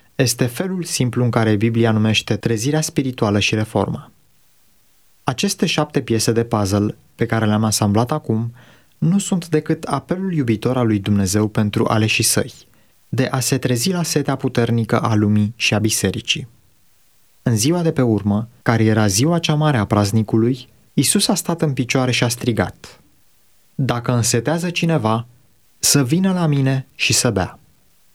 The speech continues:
Cine crede în mine, din inima lui vor curge râuri de apă vie”, cum zice Scriptura. Spunea cuvintele acestea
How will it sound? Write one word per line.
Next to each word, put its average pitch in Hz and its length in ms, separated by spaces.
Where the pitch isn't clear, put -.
Cine 98 280
crede 147 280
în 147 100
mine, 135 320
din 131 280
inima 190 320
lui 156 220
vor 135 260
curge 131 340
râuri 160 320
de 143 120
apă 131 320
vie”, 95 500
cum 117 160
zice 123 280
Scriptura. - 680
Spunea 117 420
cuvintele 139 420
acestea 117 560